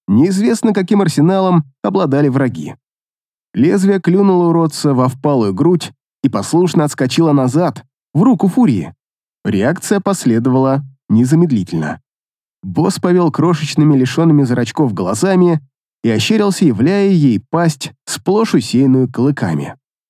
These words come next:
Две из четырёх рук навесились на неё, а костистые ладони выстрелили чем-то невероятно быстрым.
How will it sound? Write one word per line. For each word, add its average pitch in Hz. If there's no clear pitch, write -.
Две 110
из 170
четырёх 160
рук 147
навесились 151
на 156
неё, 143
а 135
костистые 151
ладони 160
выстрелили 214
чем-то 190
невероятно 170
быстрым. 143